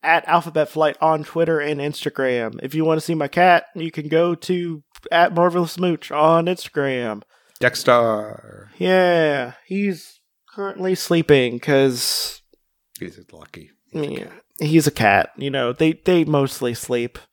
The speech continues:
Speaker 1: and then
Speaker 2: Mm-hmm.
Speaker 1: beg for food. And then
Speaker 2: Mm-hmm.
Speaker 1: sometimes they lay on you and fall asleep, and it's real great.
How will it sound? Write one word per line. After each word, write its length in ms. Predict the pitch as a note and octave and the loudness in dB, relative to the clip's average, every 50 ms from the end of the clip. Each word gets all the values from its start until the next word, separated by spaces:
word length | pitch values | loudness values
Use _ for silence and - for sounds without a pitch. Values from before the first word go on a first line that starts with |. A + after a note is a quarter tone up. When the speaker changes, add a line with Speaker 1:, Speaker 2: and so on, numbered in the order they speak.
| _ _ _ _ _ _ - | _ _ _ _ _ _ -8
Speaker 1:
and 280 | - G2+ G2+ G#2 D3+ D3+ | -4 -2 2 2 4 4
then 120 | D#3+ D3+ G#2+ | 4 4 4
Speaker 2:
Mm-hmm. 40 | A2 | 4
Speaker 1:
beg 220 | D3 C#3 B2+ - | 4 2 2 0
for 120 | - B2 | -4 -6
food. 460 | A2+ - - B2 A#2+ B2 B2 B2+ B2+ A#2+ - - | -4 -4 -4 -2 -2 0 -2 -4 -6 -8 -10 -10
And 140 | C#3 D3+ | -4 -2
then 80 | E3+ F3+ | -2 0
Speaker 2:
Mm-hmm. 80 | G3+ G3 | 2 2
Speaker 1:
sometimes 400 | F#3+ F#3+ G3 - G3 F#3+ E3 D3 | 0 0 0 0 0 0 0 0
they 140 | E3+ D#3+ | 0 0
lay 200 | D3 D3 D3 D3+ | 2 2 2 2
on 160 | D3+ D3+ D3+ D#3+ | 2 0 0 -2
you 120 | D#3 - | -4 -6
and 120 | - D3 | -8 -6
fall 220 | - - E3 E3 E3 | -2 0 0 2 0
asleep, 300 | D#3+ - - E3+ E3 - | 0 0 0 0 0 2
and 100 | D#3 D3 | 0 0
it's 140 | C#3 - - | -2 -2 -2
real 180 | C#3+ C3 A#2+ | -2 -2 -2
great. 320 | A#2+ - G#2 F2 - - | -4 -6 -8 -6 -6 -8